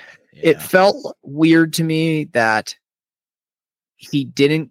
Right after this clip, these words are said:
Speaker 1: kick the field goal to go up seventeen
Speaker 2: Yeah, he was
Speaker 1: in the
Speaker 2: up
Speaker 1: third
Speaker 2: two
Speaker 1: quarter,
Speaker 2: touchdowns, yeah.
Speaker 1: and it felt weird to me with seven minutes left, he didn't kick the field goal to tie the game.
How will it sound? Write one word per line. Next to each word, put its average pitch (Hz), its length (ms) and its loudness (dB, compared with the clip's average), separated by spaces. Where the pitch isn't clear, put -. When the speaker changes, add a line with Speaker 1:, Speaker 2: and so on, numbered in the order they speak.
Speaker 1:
kick - 300 -2
the 139 80 -2
field 131 380 0
goal 117 300 -4
to 131 120 -6
go 123 160 0
up 117 120 -2
seventeen 135 840 -4
Speaker 2:
Yeah, 151 320 -2
he 151 100 -8
was 147 100 -4
Speaker 1:
in 165 40 2
the 160 60 2
Speaker 2:
up - 40 -6
Speaker 1:
third 147 220 4
Speaker 2:
two 147 40 -8
Speaker 1:
quarter, 170 400 4
Speaker 2:
touchdowns, 98 340 -16
yeah. 117 120 -12
Speaker 1:
and 147 100 -6
it 123 140 -10
felt 170 500 0
weird 170 380 -2
to 165 80 -8
me 156 240 -6
with 139 140 -4
seven 143 360 -4
minutes 131 300 -8
left, 123 560 -4
he 131 200 -4
didn't 127 360 -2
kick 120 200 -6
the 120 80 -6
field 113 220 -6
goal 104 140 -4
to 101 60 -8
tie 101 240 -4
the 87 80 -14
game. 71 260 -20